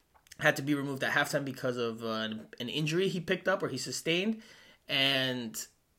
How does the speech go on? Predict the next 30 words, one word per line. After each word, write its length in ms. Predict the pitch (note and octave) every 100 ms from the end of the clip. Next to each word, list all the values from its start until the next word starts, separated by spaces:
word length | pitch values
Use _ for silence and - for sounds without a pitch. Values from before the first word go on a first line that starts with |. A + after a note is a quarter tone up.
| -
Blaise 260 | - D#3+ D3+
Matuidi 300 | D3+ D#3 D3
came 200 | D3+ E3
in 80 |
in 60 | F3+
the 80 | D3+
second 280 | D3 C3+ C3
half, 260 | C3+ A#2+
and 100 | -
I 120 | D3 E3+
saw 340 | - E3 D3+ -
a 160 | D3
Blaise 340 | C3+ C3 D3 C#3
Matuidi 360 | C3 D3 C#3+
that 180 | C#3 A2+
was 160 | C3 B2+
as 160 | B2+
defensively 800 | C3+ B2+ - E3 D#3+ D3+ D#3 D#3
engaged 520 | C#3 C#3+ C#3+ C#3+ C3
and 140 | C3+ B2+
solid 480 | - C#3+ C3+ C3 A#2+
as 420 | A#2+ A#2 - - _ _ _ -
I've 160 | C3+
seen 520 | B2+ - D3 C3+ C3+ B2+ -
maybe 460 | C#3 C3+ C3 B2
since 460 | - C3 B2 - -
he 180 | - C#3
joined 320 | C3 F#3+ F3
Inter 180 | B2+ A#2+
Miami. 380 | A#2+ A2+ A#2